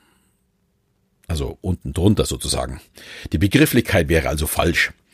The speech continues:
Und das möchte ich heute ein wenig aufklären oder meine Sicht der Dinge mal erklären.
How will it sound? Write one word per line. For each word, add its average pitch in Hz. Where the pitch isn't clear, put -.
Und 104
das 76
möchte 85
ich -
heute 73
ein -
wenig 95
aufklären 67
oder 71
meine 78
Sicht -
der 76
Dinge 90
mal 82
erklären. 85